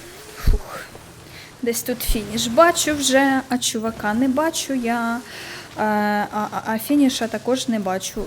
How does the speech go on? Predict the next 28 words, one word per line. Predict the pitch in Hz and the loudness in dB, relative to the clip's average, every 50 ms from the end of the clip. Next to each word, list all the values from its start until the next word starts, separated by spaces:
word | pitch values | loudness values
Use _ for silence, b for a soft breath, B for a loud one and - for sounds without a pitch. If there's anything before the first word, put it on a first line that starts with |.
| - - | -4 0
І | 226 | 2
на | 226 233 247 | 2 2 2
силу | - - 277 277 262 262 | 2 2 2 4 4 4
їду, | 240 262 320 294 262 247 | 2 2 2 2 2 2
тому | 240 - 233 240 254 | 2 2 2 4 4
що | 254 - 247 | 4 2 0
боюсь | 214 226 240 262 262 - - - - | 0 2 2 2 2 2 4 6 6
перевернутися. | 226 233 233 233 240 233 240 233 220 214 220 - 226 | 6 6 6 4 2 2 2 2 0 0 -2 -2 -2
Блін, | 220 247 240 | 0 0 0
якщо | 233 233 233 - 262 | 0 0 0 2 4
мені | 262 262 254 254 | 4 6 4 4
зараз | 240 240 240 247 240 | 4 2 0 0 0
запропон-, | 247 240 240 - 240 226 - - - | -2 -2 0 -2 -2 -2 -2 -4 -2
Боже, | 240 269 262 254 226 | 0 2 2 2 2
а | |
що | 233 - - 453 | 0 2 2 4
я | 494 453 - 240 240 | 4 4 4 4 2
їду | 247 214 202 196 | 0 0 0 0
реально | 190 190 190 190 190 185 | 0 0 0 -2 -2 -4
як | 180 190 - | -6 -6 -6
черепаха? | - - 196 196 185 - 190 190 - 240 - B B B B B B B B B B - | -6 -6 -4 -4 -4 -4 -6 -8 -8 -12 -16 B B B B B B B B B B -4
Він | 233 247 | 0 2
зараз | 254 262 269 262 - | 2 2 2 2 4
мене | 269 262 262 | 4 6 6
наздожене | 254 254 247 247 226 254 254 254 233 208 185 190 190 | 6 6 4 2 0 0 2 2 2 0 0 -2 -6
вже. | 185 - 196 - B B B B B B B B B B B B B B B - - - - - - - - | -6 -8 -10 -10 B B B B B B B B B B B B B B B -20 -20 -20 -20 -20 -20 -16 -10
Так, | - 208 202 - | -8 -8 -8 -6
тут | - - 294 | -6 -8 -8